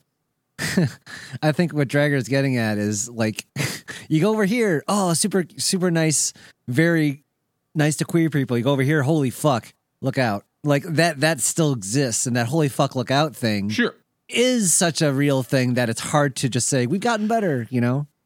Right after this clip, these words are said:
Speaker 2: Yeah, the material conditions have not impr-, they've impr-, like, they, that's what's lagging behind. That's what gets me
Speaker 1: Yeah.
Speaker 2: so freaking amped about this. I've never, the thing that, the oppression that hurts me, at least, like, talking from my experience, is not someone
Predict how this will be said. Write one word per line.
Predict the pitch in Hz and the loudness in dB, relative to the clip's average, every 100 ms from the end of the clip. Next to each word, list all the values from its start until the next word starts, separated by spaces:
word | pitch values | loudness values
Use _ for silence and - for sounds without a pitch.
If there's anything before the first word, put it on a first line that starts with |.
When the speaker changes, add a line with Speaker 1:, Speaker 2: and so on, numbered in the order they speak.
| _ | _
Speaker 2:
Yeah, | 240 - _ - | -4 -4 _ -2
the | 170 | 2
material | 180 175 262 247 185 | 2 0 0 0 0
conditions | 160 160 233 147 123 110 | 0 0 0 0 -2 -4
have | - 147 139 | -2 -2 0
not | 135 156 160 - | 0 0 -2 -4
impr-, | 147 143 - - - | -2 -2 -4 -12 -2
they've | 190 | 0
impr-, | 185 - 139 | 0 -2 -4
like, | 120 104 | -6 -4
they, | 123 143 - - 123 | -2 -2 -4 -12 0
that's | 143 180 - | 0 2 0
what's | 165 151 | 0 2
lagging | 151 143 123 | 4 4 2
behind. | 117 151 113 | 2 2 2
That's | 120 | 0
what | 127 110 | -2 -2
gets | 120 | -2
me | 113 | 0
Speaker 1:
Yeah. | 107 | 0
Speaker 2:
so | 113 110 | 0 -2
freaking | 113 131 117 107 | -4 0 2 2
amped | 165 | 0
about | 101 90 - | 0 -2 -2
this. | 90 - | -4 -2
I've | 170 277 330 | 0 0 0
never, | 285 - - - - | -4 -4 -14 -18 -4
the | 170 | -2
thing | 262 285 262 | 0 0 0
that, | 226 - - 147 - - - - _ | 0 -2 -14 -14 -14 -20 -20 -20 _
the | 147 180 | 0 2
oppression | 160 - - - 311 277 | 0 0 0 2 2 2
that | 196 | 0
hurts | - 202 196 - | 0 -2 0 -2
me, | 156 156 170 135 110 101 | 0 2 2 2 0 -2
at | - - - 123 | -4 -14 -4 0
least, | 120 117 | 0 0
like, | 113 | 0
talking | 151 156 | 2 0
from | 131 123 | 0 2
my | 131 | 2
experience, | 120 - 117 104 101 - | 0 -2 0 2 0 -2
is | 135 | -2
not | 175 196 - | 0 -2 0
someone | 175 165 143 127 | 2 2 0 -4